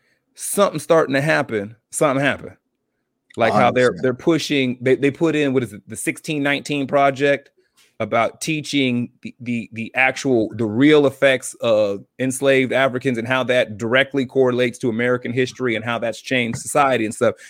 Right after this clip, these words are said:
Speaker 1: to give people a clearer perspective on what this is. Because slavery is addressed in such a generic and bland way in the public school system that it's hard to really, for a lot of people, they don't get the gravity.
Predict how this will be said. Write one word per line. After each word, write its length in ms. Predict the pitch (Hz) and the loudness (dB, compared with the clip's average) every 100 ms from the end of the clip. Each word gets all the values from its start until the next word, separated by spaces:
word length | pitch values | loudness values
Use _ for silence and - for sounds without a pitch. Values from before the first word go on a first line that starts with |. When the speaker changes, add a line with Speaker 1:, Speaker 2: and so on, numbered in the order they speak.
| - | -10
Speaker 1:
to 60 | |
give 160 | 135 156 | 0 2
people 200 | 185 139 | 2 0
a 60 | 120 | -2
clearer 420 | - 185 175 156 | 2 4 6 4
perspective 600 | 135 - 156 131 95 - - _ _ _ _ _ 120 | 0 0 0 0 -2 -10 -14 _ _ _ _ _ -2
on 180 | 113 | 2
what 180 | 120 127 | 2 2
this 220 | 127 120 | 0 -2
is. 340 | 123 85 - _ _ _ | -2 -2 -8 _ _ _
Because 560 | 120 - 120 117 110 - _ _ _ _ _ _ _ _ | -2 2 4 4 0 -10 _ _ _ _ _ _ _ _
slavery 640 | - - - 202 202 175 156 | -10 -8 4 6 8 8 6
is 120 | 135 | 4
addressed 500 | 127 117 156 135 - | 0 2 2 2 0
in 160 | 131 120 | -4 -4
such 300 | - 151 139 | -2 -2 0
a 100 | 131 | -2
generic 640 | 110 117 127 139 131 120 | -2 -2 0 0 -2 -4
and 140 | 117 | -8
bland 440 | 110 117 131 131 113 | -4 -2 0 0 -2
way 520 | 113 123 101 90 - _ | -2 0 0 -6 -14 _
in 80 | 113 | -10
the 60 | 107 | -2
public 300 | 143 120 101 | 0 0 -2
school 280 | - 139 127 | -4 -2 -2
system 480 | - 110 - 98 95 | -4 -8 -6 -6 -2
that 140 | 113 | -4
it's 120 | 104 | -6
hard 400 | - 170 156 139 | 0 4 6 4
to 120 | - 127 | 0 2
really, 460 | 123 127 117 110 _ | 2 2 0 -4 _
for 100 | 139 | 2
a 40 | |
lot 140 | 143 123 | 2 2
of 60 | |
people, 200 | 165 127 | 0 0
they 120 | 131 | 0
don't 380 | 127 135 104 95 | 0 0 -4 -6
get 260 | 101 123 - | -2 -2 -2
the 80 | 101 | -2
gravity. 520 | 113 113 - 76 | 2 0 -2 -12